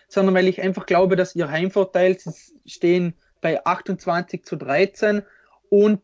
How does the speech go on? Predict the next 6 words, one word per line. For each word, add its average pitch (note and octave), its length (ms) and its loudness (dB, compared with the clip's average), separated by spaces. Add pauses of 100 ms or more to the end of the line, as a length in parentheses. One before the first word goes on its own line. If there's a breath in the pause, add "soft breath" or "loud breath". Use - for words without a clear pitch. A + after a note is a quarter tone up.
die G3 100 -2
Kombination F#3 720 0
aus F#3+ 380 0
Lillard G3+ 560 0
und G3 300 -8
McCollum F#3 680 0